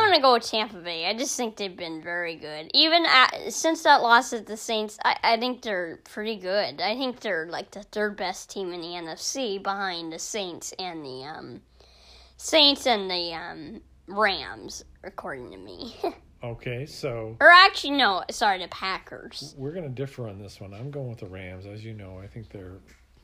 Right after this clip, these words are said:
Speaker 1: they're the best team in the league, or will be by the end of the year. Um, so,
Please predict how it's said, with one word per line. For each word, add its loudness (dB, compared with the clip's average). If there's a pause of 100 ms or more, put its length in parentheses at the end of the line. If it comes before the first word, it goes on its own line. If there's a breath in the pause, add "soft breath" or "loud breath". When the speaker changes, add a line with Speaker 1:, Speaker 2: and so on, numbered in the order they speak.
Speaker 1:
they're -16
the -16 (160)
best -20
team -14
in -14
the -14
league, -18
or -16
will -12
be -16
by -18
the -18
end -18
of -18
the -12
year. -18 (800)
Um, -16
so, -16